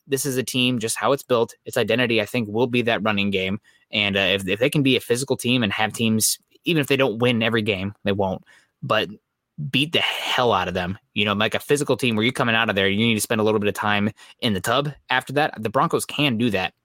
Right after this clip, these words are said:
with these running backs, theoretically. Ob-, obviously, offensive line, what does that interior look like this year? How do they perform? Uh, that's a big tell for how good your run game will be, but I feel very good about Gordon and Williams, and I'm really excited for Williams this year.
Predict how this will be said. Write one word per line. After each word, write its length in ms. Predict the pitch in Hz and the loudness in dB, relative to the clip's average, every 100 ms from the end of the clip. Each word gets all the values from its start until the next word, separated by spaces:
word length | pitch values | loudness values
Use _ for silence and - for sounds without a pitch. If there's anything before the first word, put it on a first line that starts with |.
| _ _ - | _ _ -2
with 160 | 139 | -2
these 220 | 123 107 | 0 -2
running 220 | 104 95 95 | -2 -2 -2
backs, 340 | 90 - - - - - | -4 -6 -10 -12 -20 -2
theoretically. 540 | 143 113 95 - 82 | 0 2 0 -2 -2
Ob-, 200 | 90 - - | -4 -4 -4
obviously, 360 | 117 95 71 113 _ _ - - | -4 -4 -10 -12 _ _ -8 -4
offensive 300 | 120 117 110 | -2 -2 -2
line, 260 | 113 117 110 | 0 0 0
what 80 | 120 | 0
does 80 | 110 | 2
that 140 | 107 | 2
interior 400 | 101 117 110 110 | 0 0 2 2
look 160 | 110 113 | 2 0
like 140 | 107 | 0
this 180 | 110 120 | -2 0
year? 100 | 110 | 0
How 140 | 107 | 2
do 80 | 107 | 2
they 120 | 110 | 2
perform? 460 | 107 - 113 110 113 - - - - | 0 0 2 2 -2 -8 -20 -14 -2
Uh, 240 | 98 92 92 - | 0 0 -2 -2
that's 200 | 110 107 | -2 0
a 40 | |
big 320 | 101 104 98 101 - _ - | 0 0 -2 -8 -18 _ -4
tell 300 | 113 95 101 | -2 0 -2
for 160 | - 98 | -2 0
how 120 | 101 | 0
good 140 | 98 98 | 0 0
your 80 | 101 | 0
run 140 | 104 | 2
game 180 | 98 95 | 0 0
will 80 | 98 | 0
be, 320 | 107 147 165 _ | 2 2 0 _
but 240 | 127 98 - _ _ _ | -2 0 -2 _ _ _
I 80 | 120 | -4
feel 120 | 135 | 0
very 200 | 113 117 | 2 2
good 160 | 113 113 | 2 0
about 260 | 104 104 101 | 0 -2 0
Gordon 320 | 113 104 107 | 0 2 2
and 180 | 101 101 | 0 2
Williams, 360 | 101 101 98 - - | 2 0 -2 -6 -6
and 80 | 104 | -2
I'm 120 | 123 | 2
really 160 | 139 135 | 4 2
excited 320 | - 123 127 | 2 2 2
for 80 | 120 | 2
Williams 280 | 117 113 107 | 0 0 -2
this 180 | 107 - | -2 0
year. 220 | 110 | 0